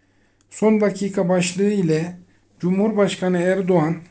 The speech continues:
"Yirmi bir bin kırk üç vatandaşımız hayatını kaybetti. Seksen bin doksan yedi vatandaşımız yaralandı. Bin dokuz yüz doksan dokuz depreminden üç kat daha büyük ve yıkıcı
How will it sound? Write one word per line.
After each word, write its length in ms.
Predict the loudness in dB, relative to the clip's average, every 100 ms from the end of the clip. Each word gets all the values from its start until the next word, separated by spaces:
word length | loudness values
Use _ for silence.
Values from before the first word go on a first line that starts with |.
| _
"Yirmi 500 | 0 2 2 2 0
bir 260 | 0 0 0
bin 260 | 2 0 -4 -14 _ _ _ -16 -4
kırk 400 | 2 2 0 -8
üç 280 | -8 -8
vatandaşımız 880 | -2 -2 0 0 0 -2 0 2 2
hayatını 500 | 2 2 0 -2 -6
kaybetti. 800 | -2 -2 0 -2 -2 -2 -2 -2 -12 _ _ _ 0
Seksen 640 | 2 2 2 2 2 0
bin 180 | -2 2
doksan 340 | 2 2 2
yedi 340 | 4 2 2 -2
vatandaşımız 760 | 0 0 0 0 0 -2 0
yaralandı. 680 | 2 4 4 4 4 4 2 0 -16 _ _ _ _ _ _ _ 2
Bin 200 | 4 4
dokuz 340 | 2 2 -2
yüz 160 | 0 2
doksan 400 | 2 2 2 2
dokuz 340 | 2 0 -2
depreminden 880 | 0 -2 -2 0 0 0 -2 -2 -4 -12 _
üç 300 | -4 -4 -4
kat 300 | -2 -2 0
daha 340 | 0 2 2 -2
büyük 300 | -4 -4 4
ve 100 | 4
yıkıcı 840 | 4 2 -2 -2 0 4 4 2